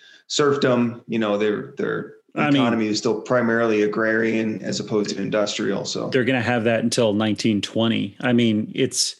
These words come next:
Speaker 1: Yeah.
Speaker 2: it, things, certain things hang on for a long time in history in certain ways.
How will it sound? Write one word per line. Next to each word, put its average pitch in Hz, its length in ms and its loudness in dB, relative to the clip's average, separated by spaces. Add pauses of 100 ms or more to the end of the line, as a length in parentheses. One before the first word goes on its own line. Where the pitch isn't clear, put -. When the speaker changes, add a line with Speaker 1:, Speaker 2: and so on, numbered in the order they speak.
Speaker 1:
Yeah. - 260 -2 (440)
Speaker 2:
it, 120 340 -4 (800)
things, 135 360 2
certain 135 220 0
things 120 240 0
hang 113 300 0
on 104 240 0
for 104 100 -4
a 98 60 0
long 95 280 0
time 101 220 -4
in 101 60 -2
history 98 320 -6
in 95 100 -2
certain 120 220 -6
ways. 95 320 -6